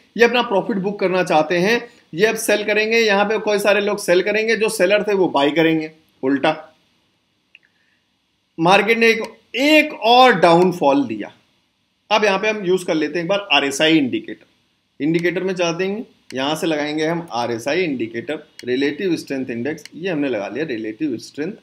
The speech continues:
इंडेक्स। क्यों? अब बात करते हैं, इस पॉइंट की बात करें अगर,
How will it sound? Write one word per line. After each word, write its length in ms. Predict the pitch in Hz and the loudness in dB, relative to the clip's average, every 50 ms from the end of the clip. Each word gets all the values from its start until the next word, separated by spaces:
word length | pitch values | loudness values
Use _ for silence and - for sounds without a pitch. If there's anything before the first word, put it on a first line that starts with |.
| - | -12
इंडेक्स। 380 | 131 117 92 - - - - _ _ _ _ _ _ _ _ _ _ _ _ _ _ _ _ _ _ _ _ _ _ _ - | -10 -10 -10 -12 -16 -20 -20 _ _ _ _ _ _ _ _ _ _ _ _ _ _ _ _ _ _ _ _ _ _ _ -4
क्यों? 200 | - 233 220 151 - - - - - _ _ _ _ _ _ _ - | 0 2 2 2 0 -2 -12 -18 -20 _ _ _ _ _ _ _ -8
अब 60 | - | -4
बात 240 | 123 135 147 - - | -2 -2 -2 -2 -6
करते 220 | - - _ _ _ | -14 -20 _ _ _
हैं, 60 | _ _ _ _ _ _ _ _ _ _ _ _ - | _ _ _ _ _ _ _ _ _ _ _ _ -4
इस 200 | 233 262 262 269 - | -4 -4 -4 -4 -2
पॉइंट 260 | 240 233 240 247 233 | -2 0 0 0 -2
की 60 | 240 | 0
बात 220 | 214 214 208 208 208 | 2 2 2 2 2
करें 180 | - 208 208 202 | -2 -2 0 0
अगर, 240 | 196 202 208 202 | 0 -2 -2 -4